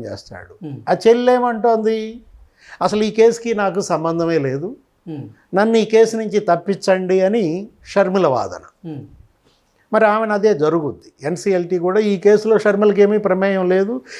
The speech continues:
Speaker 1: ఇదేంటి జగన్మోహన్ రెడ్డి వర్సెస్ విజయమ్మ.
Speaker 2: ఉమ్.
Speaker 1: రేపొద్దున అసలు ఈ రాబోయే తీర్పు భవిష్యత్తులో వేసేటటువంటి ఆ పిల్స్, పిటిషన్లన్నిటికీ ఇది ఒక బెంచ్ మార్క్ అవుతుంది.
Speaker 2: ఉమ్.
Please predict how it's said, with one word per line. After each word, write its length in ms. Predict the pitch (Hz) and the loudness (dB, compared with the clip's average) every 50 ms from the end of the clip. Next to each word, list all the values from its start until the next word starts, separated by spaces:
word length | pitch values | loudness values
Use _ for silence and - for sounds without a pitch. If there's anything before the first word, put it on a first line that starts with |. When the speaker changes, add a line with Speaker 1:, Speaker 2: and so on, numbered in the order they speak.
| - - - | -16 -2 2
Speaker 1:
ఇదేంటి 340 | 180 170 202 226 233 214 247 | 4 6 6 4 4 0 -2
జగన్మోహన్ 640 | 202 180 214 226 233 254 247 240 247 233 202 240 233 | 0 2 2 2 2 0 -2 0 0 0 0 2 2
రెడ్డి 180 | 240 233 214 | 2 2 4
వర్సెస్ 640 | 240 226 220 220 208 214 - 277 302 294 - - - _ _ _ 170 | 4 4 4 2 2 0 0 0 0 -2 -6 -10 -14 _ _ _ -4
విజయమ్మ. 520 | 180 175 185 196 170 127 107 98 90 87 - _ - | -2 0 2 2 2 2 0 -4 -12 -16 -16 _ -12
Speaker 2:
ఉమ్. 220 | 170 160 135 - - - _ _ _ _ - - - _ _ _ _ _ _ _ - | -10 -10 -10 -12 -14 -20 _ _ _ _ -20 -20 -20 _ _ _ _ _ _ _ 0
Speaker 1:
రేపొద్దున 460 | 127 147 160 151 175 196 190 240 254 | 0 2 2 2 2 2 4 4 4
అసలు 200 | 240 220 226 226 | 4 4 2 2
ఈ 220 | 214 196 196 196 196 | 0 0 0 0 0
రాబోయే 500 | 165 175 196 202 202 233 226 226 226 220 | 2 2 2 4 4 4 4 6 4 4
తీర్పు 520 | 220 220 - 208 220 214 196 202 185 175 160 165 185 226 - - _ - - - - - | 2 0 -2 -2 0 -2 -4 -2 -2 0 0 0 -2 -4 -6 -12 _ -20 -20 -20 -8 0
భవిష్యత్తులో 600 | 131 147 196 202 202 254 240 240 240 240 233 226 233 | 2 2 2 2 4 4 4 4 4 2 2 4 4
వేసేటటువంటి 920 | 226 214 214 208 208 233 214 196 185 202 196 185 190 185 170 202 196 196 | 6 6 4 4 4 2 0 0 0 -2 -4 -4 -6 -4 -2 2 2 4
ఆ 100 | 190 180 | 4 2
పిల్స్, 640 | 175 - - 202 214 214 196 - - 214 214 208 214 208 | 2 2 0 0 0 0 -4 -4 -2 0 0 0 0 -4
పిటిషన్లన్నిటికీ 800 | 185 165 214 208 214 214 202 202 202 202 202 208 180 214 196 214 | -4 -4 -6 -4 -4 -4 -4 -2 -4 -2 -2 0 -2 -2 -2 -2
ఇది 180 | 220 214 196 196 | 0 0 2 2
ఒక 120 | 170 170 | 2 2
బెంచ్ 380 | 165 147 180 185 185 - - 196 | 2 2 0 0 0 -4 -4 -2
మార్క్ 260 | 185 170 147 - 127 | -2 -2 -2 -4 -6
అవుతుంది. 560 | 110 - - - _ _ _ _ - 180 165 | -8 -8 -10 -16 _ _ _ _ -10 -10 -10
Speaker 2:
ఉమ్. 140 | 135 113 | -10 -10